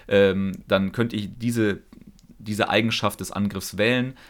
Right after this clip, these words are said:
ihn angreifen und euch dann einfach von ihm entfernen, ohne dass er die Möglichkeit hat, euch einen,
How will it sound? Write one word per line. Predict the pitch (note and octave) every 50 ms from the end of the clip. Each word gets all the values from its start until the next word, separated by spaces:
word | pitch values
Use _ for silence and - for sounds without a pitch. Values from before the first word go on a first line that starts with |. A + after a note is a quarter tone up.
| - -
ihn | - G#2+ G2+
angreifen | - - A#2 C3+ C3 A#2+ A2+ A2 A2 A2 A2 - A#2
und | G#2+ - G#2+ F#2
euch | F#2+ -
dann | - G#2+ G#2+ A2
einfach | - G#2+ A#2+ A#2+ B2+ A#2
von | - - G#2+ -
ihm | G#2 G2+
entfernen, | F#2+ F#2+ - - - A2+ A2+ A#2 A#2 A2+
ohne | - G#2+ A2+ A#2+ A#2+ G2+
dass | G2+ G2 -
er | F#2
die | F#2+
Möglichkeit | G2+ G#2 G2 - - - G2+ - -
hat, | G2+ F#2+ - -
euch | - F#2+ F#2+ - - -
einen, | F2+ F2+ F2+ F2+ F2+